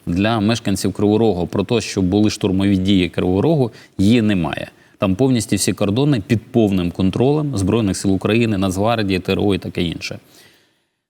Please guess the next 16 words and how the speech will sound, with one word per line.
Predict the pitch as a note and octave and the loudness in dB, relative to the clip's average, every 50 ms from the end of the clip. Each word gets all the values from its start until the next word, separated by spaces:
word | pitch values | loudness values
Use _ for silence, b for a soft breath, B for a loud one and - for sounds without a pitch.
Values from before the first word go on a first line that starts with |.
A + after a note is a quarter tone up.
| _ - | _ -2
Коли | - B2+ D3 D3+ | 0 2 2 4
ми | D3+ C#3 | 2 2
кажемо | B2+ C#3+ C3 A#2 A#2+ A#2 A2 | 2 0 -2 0 2 2 2
про | F#2+ G#2+ A2+ A2+ | 2 2 2 0
ракетні | A#2+ A#2 - D3 C#3+ C#3+ - G#2 | 0 0 0 -2 -2 0 0 0
удари, | F2+ F2 E2 D#2+ D#2 D2+ D2+ D2+ D#2 - - - | 2 2 2 2 0 0 0 -4 -8 -10 -8 -2
то | - G2+ | 0 0
ракетні | G#2+ G2+ - B2+ G#2+ - G#2 | 0 0 -2 -4 -2 -2 0
удари, | G2+ G2+ A2+ B2+ A#2+ G#2+ | 0 2 2 2 0 0
вони | F#2+ F#2+ F#2+ G2 | 0 2 2 2
можуть | F#2 G2 G#2 F2+ E2 F2 E2+ | 4 2 2 2 0 0 0
бути, | F2 F2+ A#2 C3+ - - C3 A#2 A2 - _ _ _ _ _ _ _ _ _ _ _ - | 2 2 2 2 2 0 -4 -4 -4 -10 _ _ _ _ _ _ _ _ _ _ _ 2
і | A#2 A2 | 2 4
вони | G#2 G#2 G2 G2+ G2+ F#2+ | 4 4 2 2 2 0
вже | F2+ F#2 G2 G#2+ | 0 0 0 0
були, | G2 F#2 F#2 G2 G2 G2 G#2+ B2 C3+ B2+ | 0 0 0 2 4 4 4 4 2 0